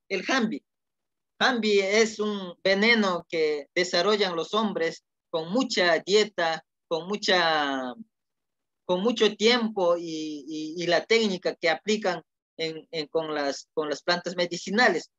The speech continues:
Y este jambi es un veneno que le puede matar a un,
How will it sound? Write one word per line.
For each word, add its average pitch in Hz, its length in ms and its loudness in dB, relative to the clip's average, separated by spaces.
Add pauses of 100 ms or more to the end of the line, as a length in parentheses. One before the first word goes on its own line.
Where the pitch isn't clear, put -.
(160)
Y 214 80 4
este 240 240 2
jambi 214 480 -2 (240)
es 185 160 -6
un 202 140 -6
veneno 196 500 -2
que 175 160 -2
le 160 140 -2
puede 202 340 -2
matar 190 400 2
a 185 100 2
un, 175 400 -6